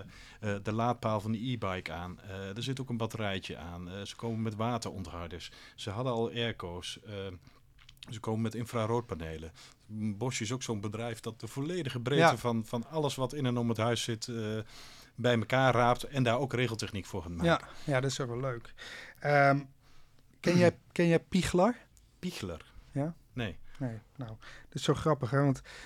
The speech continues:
Speaker 2: dat is ook het leuke van zo'n beurs. Ik bedoel, in Nederland zijn, heb je gewoon, als je op de V S K rondloopt, ook geweldig. Maar heb je gewoon bekende merken. Maar hier heb je merken van heel de wereld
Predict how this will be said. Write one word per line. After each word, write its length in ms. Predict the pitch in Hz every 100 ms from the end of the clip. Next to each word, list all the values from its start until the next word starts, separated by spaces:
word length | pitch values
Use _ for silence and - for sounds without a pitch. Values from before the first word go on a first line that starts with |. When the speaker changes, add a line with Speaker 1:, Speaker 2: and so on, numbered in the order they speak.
| -
Speaker 2:
dat 140 | -
is 60 | 143
ook 120 | 160
het 100 | -
leuke 300 | 151 165 151
van 160 | 147 143
zo'n 240 | - 139
beurs. 520 | 139 147 123 - - - -
Ik 60 |
bedoel, 280 | 147 139 139
in 120 | 127 143
Nederland 520 | 147 147 139 131 - - -
zijn, 400 | - - 135 127 - - _
heb 340 | - 135 135
je 120 | 143
gewoon, 220 | 131 135
als 100 | 131
je 60 | 127
op 60 | 139
de 60 |
V 220 | 139 143 131
S 40 |
K 60 | -
rondloopt, 640 | 139 131 127 127 120 131
ook 140 | 131
geweldig. 500 | - 135 117 131 165 - - _
Maar 100 | 139
heb 100 | 135
je 80 | 139
gewoon 260 | 139 135 131 _
bekende 500 | - 131 147 139 127
merken. 380 | 131 143 131 135
Maar 80 | 131
hier 140 | 151
heb 140 | 156 -
je 180 | 139 135 - - - - - _
merken 340 | 131 147 156 -
van 120 | 135
heel 160 | 143 180
de 120 | 147
wereld 560 | 160 170 135 135 -